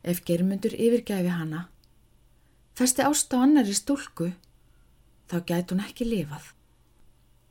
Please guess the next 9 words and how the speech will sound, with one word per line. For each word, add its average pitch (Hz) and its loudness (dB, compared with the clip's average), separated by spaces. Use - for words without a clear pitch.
Hendi 302 4
sér 190 0
í - -8
fossinn, - -4
einmitt 220 0
í 180 -2
fossinn 202 -2
sem 185 -2
kvað 190 -4